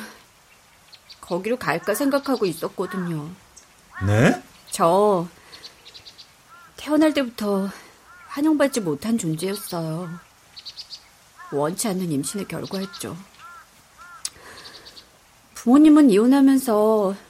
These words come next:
Speaker 1: 내 앞에서 서로 아이를 맡으라고 소리소리 지르면서 싸웠어요. 그치만 저 꿋꿋이 살았어요. 닥치는 대로 알바한 돈으로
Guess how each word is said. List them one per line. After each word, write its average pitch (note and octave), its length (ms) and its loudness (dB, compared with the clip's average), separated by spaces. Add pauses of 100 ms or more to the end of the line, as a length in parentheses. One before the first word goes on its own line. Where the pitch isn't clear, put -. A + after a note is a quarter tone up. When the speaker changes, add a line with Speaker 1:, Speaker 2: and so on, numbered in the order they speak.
(280)
Speaker 1:
내 D#3+ 120 -4
앞에서 G3+ 560 -4 (720)
서로 B3+ 260 -2
아이를 D#3+ 360 -4
맡으라고 F#3 560 -6
소리소리 C#4 480 -6
지르면서 F#3+ 460 -8
싸웠어요. F3 840 -8 (1700)
그치만 F4 380 4
저 A#3 520 0 (760)
꿋꿋이 A4 280 2 (100)
살았어요. A3+ 840 -2 (800)
닥치는 F4 440 4
대로 C4 200 4
알바한 G#3 440 4
돈으로 B3 600 4